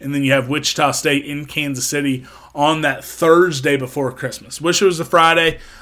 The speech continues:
Uh, but I, I wanna give some credit to Jerome Tang. He likes to give guys the Christmas holiday off. He likes to, um, allow them to go home and then get back before the new year. Um,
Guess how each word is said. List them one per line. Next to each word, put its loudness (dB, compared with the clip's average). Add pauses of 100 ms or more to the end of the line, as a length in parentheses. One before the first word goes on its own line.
(140)
Uh, 4 (100)
but 0
I, 4
I 4
wanna 4
give 0
some -8
credit 2
to -6
Jerome -2
Tang. -4
He -4
likes -2
to -6
give -2 (320)
guys 6
the 0
Christmas -2
holiday 4
off. 2 (180)
He 0
likes 2
to, 2 (320)
um, -2 (640)
allow 6
them 0
to -2
go 0
home -2
and -8
then -4
get -4
back 0
before -6
the -6
new -2
year. -2 (360)
Um, 0